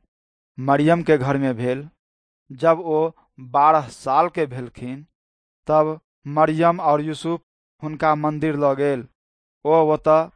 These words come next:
परमेश्वर के बारे में बात केलखिन, धर्म गुरु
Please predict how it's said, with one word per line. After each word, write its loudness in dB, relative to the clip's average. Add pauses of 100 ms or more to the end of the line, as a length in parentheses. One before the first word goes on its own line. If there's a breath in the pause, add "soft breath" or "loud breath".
परमेश्वर 0
के -2
बारे 2
में -4
बात -2
केलखिन, -8 (540)
धर्म -2
गुरु -4